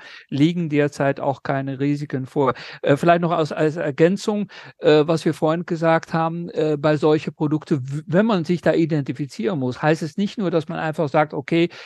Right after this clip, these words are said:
ich muss meinen Ausweis vorzeigen, sondern es bedeutet auch, dass die Daten dann registriert werden. Das heißt, eine Gutscheinkarte,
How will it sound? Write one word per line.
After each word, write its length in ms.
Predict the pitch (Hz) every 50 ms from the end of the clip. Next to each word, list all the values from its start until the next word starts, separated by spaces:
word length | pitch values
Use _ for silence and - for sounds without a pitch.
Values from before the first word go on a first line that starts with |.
| - -
ich 180 | - 151 139 -
muss 220 | 165 165 151 -
meinen 240 | 143 139 135 135 127
Ausweis 480 | - - 214 220 - 160 143 139 127 -
vorzeigen, 800 | - - 190 196 202 - - - 143 113 104 101 92 107 - - _ - - - - - _ _
sondern 340 | - 135 139 156 156 165
es 160 | 170 160 147 -
bedeutet 500 | 160 139 151 143 143 147 175 165 147 -
auch, 280 | 107 127 135 - -
dass 200 | - 165 139 -
die 140 | - 160 143
Daten 380 | 135 127 113 127 139 - 160 147
dann 120 | 156 156
registriert 580 | 151 156 160 156 170 - - 254 269 240 - -
werden. 340 | 104 98 95 107 180 - -
Das 220 | - 120 113 -
heißt, 340 | 127 117 123 165 202 - -
eine 320 | - 143 139 139 135 131 123
Gutscheinkarte, 1000 | 123 127 139 - - - 185 185 190 185 - 190 196 196 202 - 226 233 226